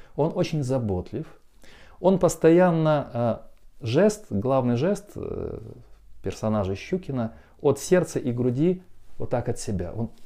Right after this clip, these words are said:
постоянно от сердца вот так показывает. И постоянно у него вот эти интеллигентские замашки. "Батенька, голубчик". Вот типичный такой, вы знаете, интеллигент,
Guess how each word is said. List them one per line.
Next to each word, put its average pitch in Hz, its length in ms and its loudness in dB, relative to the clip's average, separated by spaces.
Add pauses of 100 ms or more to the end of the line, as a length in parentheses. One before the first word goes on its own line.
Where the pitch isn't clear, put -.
(260)
постоянно 139 460 0
от - 180 -10
сердца - 380 -2
вот - 100 -10
так - 140 -12
показывает. - 500 -14 (1200)
И 185 260 8
постоянно 202 640 8
у 202 40 8
него 175 200 6
вот 160 240 2
эти 175 420 6
интеллигентские 156 960 4
замашки. 117 580 -2 (380)
"Батенька, 135 840 2
голубчик". 147 1120 -2 (480)
Вот 135 240 0
типичный 170 640 4
такой, 151 520 4
вы 120 140 0
знаете, 131 720 0
интеллигент, 131 840 2